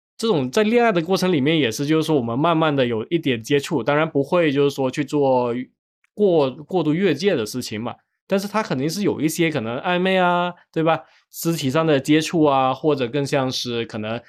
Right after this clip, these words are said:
哎，你能感觉到就是说，哎，这个人其实真挺喜欢你的，或者你也挺喜欢他的，对吧？咱们除了买东西吃这个东西，朋友也能干这个事情。那你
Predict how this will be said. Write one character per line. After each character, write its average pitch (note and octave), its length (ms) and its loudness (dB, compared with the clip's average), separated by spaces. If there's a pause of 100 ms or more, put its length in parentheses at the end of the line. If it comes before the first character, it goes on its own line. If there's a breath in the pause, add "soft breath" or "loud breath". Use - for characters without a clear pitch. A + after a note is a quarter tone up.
(180 soft breath)
哎， C3 140 0
你 C3 120 -2
能 A#2 140 -4
感 B2 180 -2
觉 G#2+ 100 -8
到 B2+ 140 0
就 A#2+ 120 -2
是 B2 60 -4
说， A2+ 260 -2
哎， A2 160 -6
这 B2 120 -4
个 B2 80 -2
人 A2 200 -4
其 A2 160 -10
实 A#2+ 100 -6
真 A#2+ 220 -8
挺 B2 140 -8
喜 A2+ 120 -14
欢 G#2+ 180 -8
你 G2+ 120 -12
的， - 120 -20 (520)
或 C#3+ 160 -2
者 A#2+ 80 -2
你 G#2+ 140 -6
也 C#3+ 120 2
挺 C3+ 120 -2
喜 B2+ 140 -4
欢 A2 140 -6
他 G#2 180 -6
的， G2 80 -6
对 A#2+ 140 -2
吧？ A2 180 -6 (140)
咱 A2 120 -6
们 C3 220 -2
除 D3+ 200 -2
了 D3+ 240 2
买 G#2+ 140 -2
东 D3 140 -2
西 F3 100 -2
吃 E3+ 260 -2
这 F#3 80 0
个 C#3 100 2
东 C3+ 120 2
西， D3 120 0
朋 D3 200 -6
友 F3+ 80 -4
也 A#2 80 -4
能 G#2 120 -10
干 F3+ 200 -2
这 B2+ 60 -4
个 A#2 80 -4
事 A2 140 -8
情。 G#2+ 220 -12 (500)
那 D#3 200 0
你 C#3+ 200 -4